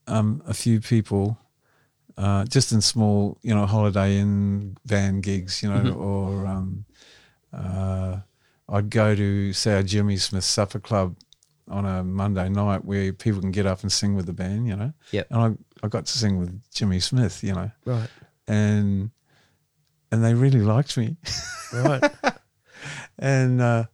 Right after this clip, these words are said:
Speaker 1: yeah, just stuff like that, just going and singing in different places and just, just feeling the whole thing and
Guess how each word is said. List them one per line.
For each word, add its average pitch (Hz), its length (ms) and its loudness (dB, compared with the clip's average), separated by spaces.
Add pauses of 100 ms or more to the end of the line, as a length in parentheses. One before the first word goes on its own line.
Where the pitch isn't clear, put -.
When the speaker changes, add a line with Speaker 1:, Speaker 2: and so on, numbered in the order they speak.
(580)
Speaker 1:
yeah, 151 100 4
just 131 200 2
stuff 160 240 2
like 131 180 0
that, 139 240 0
just - 180 -4
going 113 640 2
and 107 140 -2
singing 117 440 4
in 101 180 2
different 104 420 -2
places 101 520 0
and 95 360 -4 (540)
just, - 440 -10
just 151 180 2
feeling 131 540 4
the 98 120 0
whole 110 200 0
thing 107 420 -2
and 95 200 -6